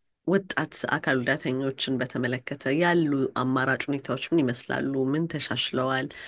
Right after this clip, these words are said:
ምንስ ደግሞ ሊደረግ ይገባል እነሱን ስ-፣ ለስኬት ለማብቃት የሚለው ጉዳይ ላይ ነው እና እንደው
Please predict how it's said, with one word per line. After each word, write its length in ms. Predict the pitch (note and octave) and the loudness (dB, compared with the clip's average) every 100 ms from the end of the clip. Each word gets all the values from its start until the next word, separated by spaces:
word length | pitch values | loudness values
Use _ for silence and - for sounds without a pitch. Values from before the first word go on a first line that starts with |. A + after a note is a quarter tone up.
| - | -2
ምንስ 320 | - B3 B3 - | 6 8 8 4
ደግሞ 300 | G3 F3+ E3+ | 4 4 4
ሊደረግ 500 | E3+ E3 C#3+ C#3 C3+ | 4 2 2 2 0
ይገባል 560 | B2 C3 B2 - C3 | -2 -2 -2 0 2
እነሱን 380 | C3 C3+ B2+ B2+ | 2 2 2 2
ስ-፣ 160 | - A#2+ | 2 2
ለስኬት 480 | C#3 - - C3+ | 0 0 -4 -4
ለማብቃት 480 | - B2+ B2 - - | -2 -2 -2 -2 -2
የሚለው 440 | D#3 D3 C3+ C3+ B2+ | 0 0 2 0 0
ጉዳይ 360 | C3+ - D3 | -4 2 2
ላይ 160 | C#3 C#3 | 4 0
ነው 140 | C3+ | 0
እና 140 | D3 F#4 - - - - - | 4 2 0 -12 -16 -4 4
እንደው 440 | G#3 G#3 F3+ D#3 | 6 8 8 6